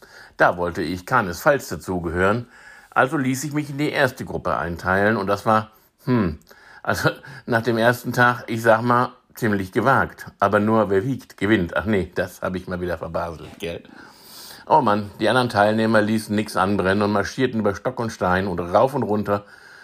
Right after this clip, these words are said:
Und zum Schluss konnte ich den letzten in der Gruppe kaum noch sehen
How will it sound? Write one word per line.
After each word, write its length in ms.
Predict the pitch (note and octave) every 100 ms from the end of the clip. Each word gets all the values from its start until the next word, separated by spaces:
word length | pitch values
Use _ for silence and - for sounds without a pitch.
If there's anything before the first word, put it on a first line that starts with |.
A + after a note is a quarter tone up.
| -
Und 160 | - A2
zum 140 | A2
Schluss 280 | A2+ B2+ B2
konnte 240 | B2 A2+
ich 60 | A2+
den 160 | A#2 G#2
letzten 300 | A2 - E2
in 100 | A2
der 100 | A2
Gruppe 280 | G#2 A2
kaum 320 | F#2+ G#2+ A2 A#2+
noch 140 | G#2+
sehen 440 | F#2+ F#2+ G2+ G#2